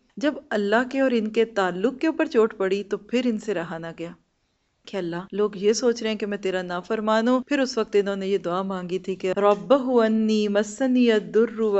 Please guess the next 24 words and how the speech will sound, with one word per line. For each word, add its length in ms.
अंता 460
अरहमुर 480
राहिमीन।" 680
देखिए 280
जरा 200
क्या 220
मांगा 260
है, 160
ये 100
कहे, 200
"मुझे 240
सेहत 320
दे", 200
कतन 280
नहीं। 300
दो 180
बातें 360
हैं, 300
अल्लाह 260
की 200
बड़ाई 440
और 80
अपना 320
इज्ज, 240